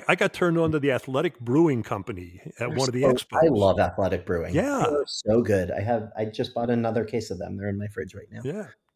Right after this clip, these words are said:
Speaker 2: They're new
Speaker 1: Taste,
Speaker 2: light ones. Yeah.
Speaker 1: tastes like beer.
Speaker 2: It
Speaker 1: You
Speaker 2: does.
Speaker 1: know, I mean, it's pretty good.
Speaker 2: Yeah.
Speaker 1: Good tips. Thank you.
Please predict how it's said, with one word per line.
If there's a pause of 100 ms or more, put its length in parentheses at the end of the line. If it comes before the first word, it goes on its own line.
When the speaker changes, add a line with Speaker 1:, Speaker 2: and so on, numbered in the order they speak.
(120)
Speaker 2:
They're
new
Speaker 1:
Taste,
Speaker 2:
light (160)
ones. (100)
Yeah.
Speaker 1:
tastes
like
beer. (1120)
Speaker 2:
It
Speaker 1:
You
Speaker 2:
does.
Speaker 1:
know,
I
mean,
it's
pretty
good. (420)
Speaker 2:
Yeah. (580)
Speaker 1:
Good
tips.
Thank
you.